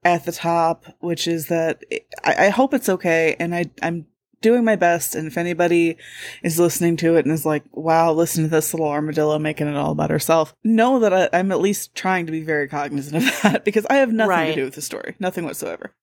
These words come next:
Speaker 1: Um, I just have had a coma. <laughs> And,
Speaker 2: Right.
Speaker 1: uh, it is a weird experience, and it is not an experience that is talked about that much.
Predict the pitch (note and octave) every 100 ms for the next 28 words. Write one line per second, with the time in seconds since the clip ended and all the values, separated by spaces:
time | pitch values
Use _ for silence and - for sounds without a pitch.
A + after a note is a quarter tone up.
0 | _ F3 D#3 B2+ - E3+ E3 D#3 - -
1 | - _ - D#3+ E3+ F3+ - A#3+ B3+ F3
2 | - D4+ - - _ _ _ - B2+ F#3+
3 | F3+ D3 E3+ E3+ D#3+ - - - - -
4 | _ - F3 B3 C#4 G3 E3 D#3 F3 -
5 | G#3+ A3+ F#3 - - - F3 E3+ E3+ E3+
6 | D#3+ D#3+ E3 E3+ E3 E3+ E3 D#3+ F3 E3+
7 | - - E3+ E3 - E3+ D#3+ D3+ F3+ F3+
8 | - G#3 G3+ G#3+ G#3+ A#3 B3 - -